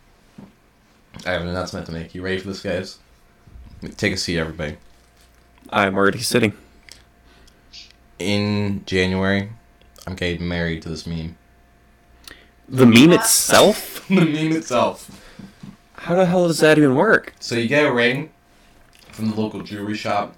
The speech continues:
Speaker 1: and you just show it to the computer. <laughs> And, you know, it can't say yes or no, so you just gotta just assume.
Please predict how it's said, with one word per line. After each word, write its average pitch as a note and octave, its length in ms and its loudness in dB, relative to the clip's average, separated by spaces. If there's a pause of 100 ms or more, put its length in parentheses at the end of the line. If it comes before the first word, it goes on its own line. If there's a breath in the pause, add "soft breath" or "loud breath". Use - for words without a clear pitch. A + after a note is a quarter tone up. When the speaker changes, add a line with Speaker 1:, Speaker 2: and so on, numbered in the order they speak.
Speaker 1:
and G2 180 -10
you G#2 80 -16
just G#2+ 180 -12
show G#2+ 240 -4
it G2 60 -10
to - 60 -12
the F#2+ 100 -14
computer. F#2+ 440 -12 (420 soft breath)
<laughs> - 540 -6
And, G#2+ 520 -2
you G#2+ 120 -8
know, F#2+ 280 -8 (240)
it G#2+ 220 -6
can't A#2 260 -4
say - 160 -4
yes G#2 240 0
or F#2 80 -8
no, G2+ 280 -4
so G2+ 160 -10
you F#2 100 -6
just G2 200 -8
gotta F#2 260 -4
just - 180 -16
assume. A2 480 -8